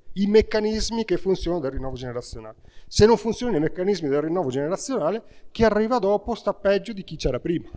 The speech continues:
e quindi poi diventa qualcosa che poi non funziona per tutti.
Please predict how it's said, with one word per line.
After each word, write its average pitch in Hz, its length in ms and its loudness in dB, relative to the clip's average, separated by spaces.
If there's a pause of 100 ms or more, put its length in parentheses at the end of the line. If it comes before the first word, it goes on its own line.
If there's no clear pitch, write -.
e 156 140 -12
quindi 151 320 -4
poi 120 280 -16 (200)
diventa 131 500 -12 (540)
qualcosa 135 420 -6
che - 120 -12
poi 127 140 -8
non 131 120 -2
funziona 131 340 -2
per 117 140 -14
tutti. - 400 -20